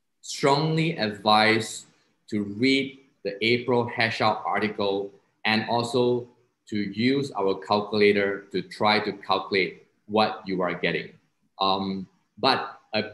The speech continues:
baseline, uh, scenario is that, um, the,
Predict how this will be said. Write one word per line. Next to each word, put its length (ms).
baseline, 880
uh, 340
scenario 920
is 220
that, 340
um, 440
the, 360